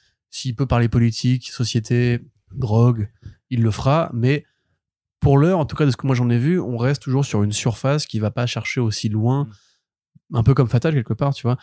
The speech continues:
Speaker 1: et pas chercher aussi loin justement dans le côté je vais déconstruire mon style, je vais, je vais, je vais changer de braquet, et cetera. Là, on est, Reckless, c'est du Brubaker. C'est du Brubaker, point. C'est du vrai
Speaker 2: Ouais,
Speaker 1: gros
Speaker 2: c'est une
Speaker 1: Brubaker.
Speaker 2: forme de, de, c'est une forme finale en fait. C'est
Speaker 1: Voilà.
Speaker 2: une synthèse de lui-même, son propre style, ses propres angoisses et,
Speaker 1: Ouais.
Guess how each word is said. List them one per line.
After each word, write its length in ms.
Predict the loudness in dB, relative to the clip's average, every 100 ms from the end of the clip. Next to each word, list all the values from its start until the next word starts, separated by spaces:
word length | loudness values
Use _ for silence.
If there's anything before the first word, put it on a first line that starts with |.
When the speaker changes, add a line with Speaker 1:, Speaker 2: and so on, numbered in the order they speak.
| -8 _ _ -10
Speaker 1:
et 60 | -2
pas 80 | 0
chercher 180 | 4 4
aussi 240 | 4 4
loin 260 | 4 4 4
justement 360 | 2 0 0 0
dans 60 |
le 60 | 0
côté 300 | 0 0 0
je 60 | 0
vais 60 |
déconstruire 420 | -2 -2 -4 -4
mon 100 | -4
style, 380 | -4 -4 0 0
je 140 | 0 0
vais, 240 | 0 0 -4 _ _ 0
je 80 |
vais, 60 | 2
je 120 | 4
vais 60 | 2
changer 240 | 2 4
de 40 | 4
braquet, 380 | 2 2 2
et 40 | 0
cetera. 360 | -2 0 0 -2 _ _
Là, 120 | 0 2
on 100 | 2
est, 120 | 0 -2
Reckless, 460 | -4 -2 -4 -2 -2
c'est 60 | -2
du 80 | -4
Brubaker. 360 | -2 -2 -4 -12 _ _ _ _ _
C'est 80 | -4
du 80 | -2
Brubaker, 440 | 2 2 2 2 0 -4 -2
point. 240 | 0 0
C'est 120 | -2
du 100 | -6
vrai 200 | -2 2
Speaker 2:
Ouais, 100 | 2
Speaker 1:
gros 100 | 4
Speaker 2:
c'est 60 | 2
une 60 | 0
Speaker 1:
Brubaker. 100 | -2
Speaker 2:
forme 120 | 0 2
de, 240 | 4 4
de, 240 | 4 4 2 2 0
c'est 140 | 2
une 80 | 2
forme 200 | 2 0
finale 280 | -2 0 0
en 80 |
fait. 160 | 0 -2
C'est 100 | 0
Speaker 1:
Voilà. 140 | 2 4
Speaker 2:
une 60 |
synthèse 340 | 2 2 2 2
de 120 | 0
lui-même, 360 | 0 0 0
son 140 | 0 -6
propre 320 | -6 -4 -4
style, 320 | -4 -2 -2
ses 120 | -2 -2
propres 260 | -2 0
angoisses 500 | 0 2 4 2 0
et, 180 | -4 0
Speaker 1:
Ouais. 160 | 0